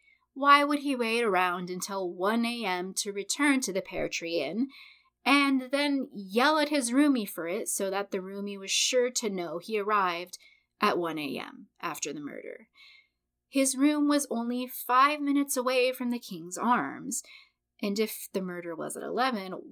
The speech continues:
why did it take him so much longer to get home? Why go around showing off the new French knife he was about to use to slaughter seven people?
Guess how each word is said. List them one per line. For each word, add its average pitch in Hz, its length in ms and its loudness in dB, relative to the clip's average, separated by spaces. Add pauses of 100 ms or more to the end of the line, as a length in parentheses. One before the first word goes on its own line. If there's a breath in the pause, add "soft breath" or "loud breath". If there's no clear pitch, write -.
why 185 260 -2
did 202 160 6
it 208 120 6
take 262 300 0
him 220 160 -4
so - 280 0
much 226 240 -2
longer 208 320 0
to 185 100 -6
get 170 200 -6
home? 220 560 -2 (460)
Why 208 380 2
go 240 220 2
around 226 480 2
showing 240 580 0
off 247 300 4
the 220 80 -2
new 240 280 2
French 285 460 0
knife 320 300 0
he 214 120 -8
was 196 160 -4
about 202 360 -2
to 208 120 0
use 196 540 2
to - 100 -2
slaughter 160 480 -2
seven 151 440 -2
people? - 560 -8